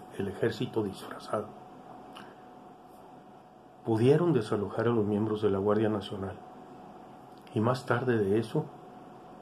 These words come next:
estos señores del ejército mataron a dos agricultores de Chihuahua por la espalda, además de golpa-, de golpear durante el enfrentamiento a más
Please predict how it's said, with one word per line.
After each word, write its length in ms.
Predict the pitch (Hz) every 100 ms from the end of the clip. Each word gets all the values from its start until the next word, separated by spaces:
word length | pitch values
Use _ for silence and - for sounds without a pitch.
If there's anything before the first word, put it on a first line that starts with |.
| - - - -
estos 320 | 120 117 143
señores 640 | 131 101 104 113 147 - - -
del 160 | - -
ejército 600 | - 117 107 - 139 156 - - - - - - - -
mataron 580 | 107 104 107 117 131 135 -
a 120 | 113
dos 500 | 101 107 117 - - - - - -
agricultores 960 | 113 104 98 - 95 - 104 131 - - - - - - - -
de 100 | 101
Chihuahua 520 | - 98 101 98 117 123 -
por 200 | 107 95
la 80 |
espalda, 500 | - - 110 98 - - - - - - - - 104
además 320 | 98 95 107
de 60 | 113
golpa-, 540 | 98 85 107 107 -
de 80 | 110
golpear 600 | 101 95 - 113 104 - - - -
durante 520 | 104 107 123 - 110 - - - - - -
el 140 | 104
enfrentamiento 840 | 104 98 104 98 95 107 120 127 135
a 80 | -
más 320 | 107 110 104